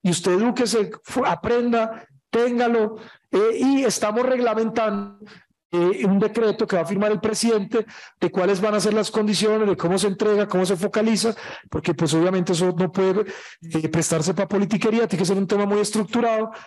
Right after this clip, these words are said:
Estamos creando un decreto con unos criterios de focalización y de entrega para que eso cubra las zonas donde haya conectividad, donde sean los niños más pobres, etcétera, que es un decreto que vamos a firmar en los próximos días con lo que nos dio el presidente. Eso va a permitir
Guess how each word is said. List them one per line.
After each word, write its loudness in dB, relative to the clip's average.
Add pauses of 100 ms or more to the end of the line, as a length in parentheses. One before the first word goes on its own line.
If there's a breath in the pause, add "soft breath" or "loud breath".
(120 loud breath)
Estamos 0
creando 0
un 0
decreto 0 (360 loud breath)
con 0
unos 0 (220)
criterios 2
de 2
focalización 0
y 2
de 2
entrega -2 (200)
para 0
que -2
eso -2
cubra 2
las 0
zonas 0
donde 2
haya 0
conectividad, 0 (300 loud breath)
donde 0
sean 0
los 2
niños 2
más 0
pobres, 0
etcétera, 0 (260 loud breath)
que -2
es 2
un 2
decreto 0
que 0
vamos 0
a 0
firmar 2
en 2
los 0
próximos 0
días 0 (340 loud breath)
con 2
lo 2
que 0
nos 2
dio 2
el 0
presidente. 0
Eso 0
va 2
a -10
permitir 0